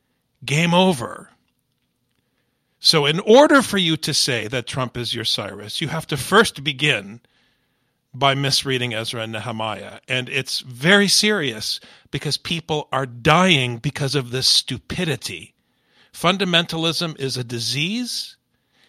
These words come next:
it's a demonic spirit, and it can only be cast out by the difficult work of hearing Scripture and submitting to it.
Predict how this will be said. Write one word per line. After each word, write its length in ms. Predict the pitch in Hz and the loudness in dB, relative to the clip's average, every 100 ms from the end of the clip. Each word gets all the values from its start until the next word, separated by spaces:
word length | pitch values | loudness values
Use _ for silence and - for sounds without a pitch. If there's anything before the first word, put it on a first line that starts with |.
| _ | _
it's 180 | 135 - | -6 -4
a 60 | |
demonic 560 | 131 131 127 135 131 - | -6 -6 -2 -2 -2 -2
spirit, 760 | - - - 175 220 269 - - _ _ _ - | -2 0 2 2 2 -4 -12 -20 _ _ _ -6
and 160 | 143 | -4
it 140 | 139 - | -4 -6
can 220 | 139 123 - | -8 -8 -2
only 360 | 160 240 208 170 | 2 2 2 0
be 160 | 135 | -2
cast 480 | 123 139 117 - - | -6 -4 -4 -4 -8
out 420 | 98 98 98 - _ _ _ _ _ - | -10 -12 -16 -20 _ _ _ _ _ -12
by 320 | 127 135 131 | -2 0 0
the 140 | 123 | -4
difficult 800 | 113 _ - 262 240 - 165 127 | -10 _ 0 0 0 0 -2 -4
work 440 | 127 127 101 - - | -4 -2 -4 -6 -12
of 100 | 127 | -10
hearing 600 | 110 - 180 208 196 160 | -8 -4 2 6 6 6
Scripture 500 | 135 - 135 - - | 2 -2 -4 -4 -6
and 200 | 110 110 | -6 -6
submitting 480 | - 113 101 107 98 | -8 -8 -8 -10 -10
to 180 | - 98 | -14 -16
it. 300 | 90 - - | -16 -18 -20